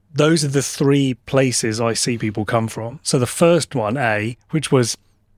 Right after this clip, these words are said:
you know, n-, nobody wants to hear what I've got to say, essentially. That is a very common misconception and is pla-, platform agnostic.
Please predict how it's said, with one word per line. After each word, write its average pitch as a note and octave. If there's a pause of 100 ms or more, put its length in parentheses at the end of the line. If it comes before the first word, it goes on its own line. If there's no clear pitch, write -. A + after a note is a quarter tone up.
(420)
you C3+
know, A2+
n-, D#3+
nobody B2+
wants B2
to A#2+
hear A2+
what G#2+
I've G#2+
got A#2+
to -
say, G2
essentially. G#2+ (800)
That D3+
is C3 (120)
a C#3
very C3+
common B2+
misconception A#2+
and B2+
is A2+ (200)
pla-, D3+
platform F3+
agnostic. C3